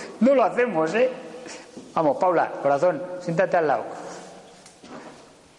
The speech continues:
<laughs> ¿Lo vas a hacer ahí tú? ¿Sí? ¿No lo vas a hacer? Que es muy chulo el ejercicio. Ya verás,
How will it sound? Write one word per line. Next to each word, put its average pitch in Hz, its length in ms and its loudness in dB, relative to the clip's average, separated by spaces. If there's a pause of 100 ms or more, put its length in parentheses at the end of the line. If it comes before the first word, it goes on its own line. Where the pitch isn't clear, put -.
(1400)
<laughs> - 3000 -6
¿Lo 131 80 6
vas 160 140 2
a 220 40 4
hacer 220 180 2
ahí 220 160 2
tú? 311 180 2 (760)
¿Sí? 220 120 2 (1000)
¿No 156 140 4
lo 285 80 4
vas 359 140 4
a - 20 2
hacer? 359 280 2 (880)
Que 139 100 2
es 135 40 2
muy 170 160 4
chulo 214 260 2
el 190 80 4
ejercicio. 156 540 0 (1200)
Ya 147 80 2
verás, 123 400 0